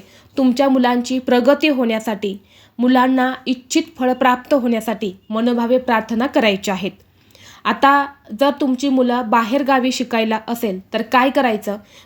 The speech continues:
मुलांना तुम्हाला हा जो उपाय आहे तर हा स्वतः करायला सांगायचा आहे. मोठी मुलं असणार आहेत तर त्यांना सांगायचं आहे की तुम्ही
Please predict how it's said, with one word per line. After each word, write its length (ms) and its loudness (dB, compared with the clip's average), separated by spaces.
मुलांना 440 4
तुम्हाला 400 -2
हा 200 -6
जो 180 0
उपाय 420 -2
आहे 280 -2
तर 140 -6
हा 240 -2
स्वतः 380 0
करायला 320 0
सांगायचा 460 -4
आहे. 160 -4
मोठी 340 2
मुलं 220 4
असणार 300 -2
आहेत 340 -2
तर 60 -4
त्यांना 280 -2
सांगायचं 480 -2
आहे 200 -2
की 180 -4
तुम्ही 300 0